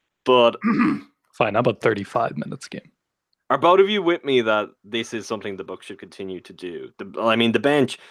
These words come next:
Speaker 1: Look, we're not. We don't need to talk specifically 'cause we've done it before. But whether it's Hill, Connaughton, Ilyasova, um, and now Brogdon's a part of that, or Mirotic, whatever way we wanna spin that across the course of the series.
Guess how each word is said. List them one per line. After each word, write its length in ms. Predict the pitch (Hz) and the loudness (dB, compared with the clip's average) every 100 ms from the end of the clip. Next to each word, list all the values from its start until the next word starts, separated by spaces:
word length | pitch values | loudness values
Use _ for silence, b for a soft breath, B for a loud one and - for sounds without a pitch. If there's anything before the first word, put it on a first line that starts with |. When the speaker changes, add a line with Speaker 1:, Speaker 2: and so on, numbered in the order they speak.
| B B | B B
Speaker 1:
Look, 240 | 139 117 - | 0 0 0
we're 460 | 104 113 110 107 | -4 -4 -4 0
not. 200 | 113 120 | 0 0
We 80 | 107 | 0
don't 140 | 113 120 | 0 0
need 120 | 117 | 0
to 60 | |
talk 220 | - 101 - | -2 -2 -2
specifically 500 | 92 113 107 101 85 | -4 -2 -2 -2 -6
'cause 120 | 98 | -8
we've 120 | 95 | -8
done 160 | 95 98 | -6 -6
it 80 | - | -6
before. 480 | 82 113 117 104 98 | -6 0 4 4 2
But 220 | 85 82 | -2 -2
whether 220 | 92 95 | 0 0
it's 440 | 90 - - - _ _ _ _ | -2 -6 -14 -16 _ _ _ _
Hill, 420 | - 113 110 107 107 | -2 2 4 4 2
Connaughton, 560 | - 104 104 92 95 | 0 -2 -2 -4 -6
Ilyasova, 800 | 98 107 98 - 98 95 92 90 - _ _ _ _ _ - | -4 -2 -4 -2 -2 -2 -2 -4 -6 _ _ _ _ _ -12
um, 320 | 90 90 87 - | -6 -6 -6 -6
and 160 | 95 | -2
now 540 | 104 113 98 87 82 - | 0 2 2 0 -4 -4
Brogdon's 500 | 95 120 151 120 98 | 2 4 4 2 2
a 60 | 95 | 0
part 280 | 104 104 98 | 2 2 2
of 80 | |
that, 220 | 92 95 87 | 2 2 2
or 100 | 85 | 2
Mirotic, 560 | 120 131 120 92 - | 4 4 4 -4 -4
whatever 240 | 101 98 98 | -4 0 0
way 160 | 92 | 0
we 100 | 92 | -2
wanna 280 | 90 90 87 | -2 -4 -6
spin 340 | - - 113 | -4 0 2
that 140 | 107 87 | 2 0
across 300 | - 95 - | 0 -2 -4
the 60 | |
course 300 | - 101 90 | -6 -4 -4
of 80 | 82 | -6
the 80 | 78 | -10
series. 720 | - 117 117 95 69 - - | 0 4 4 2 -2 -10 -18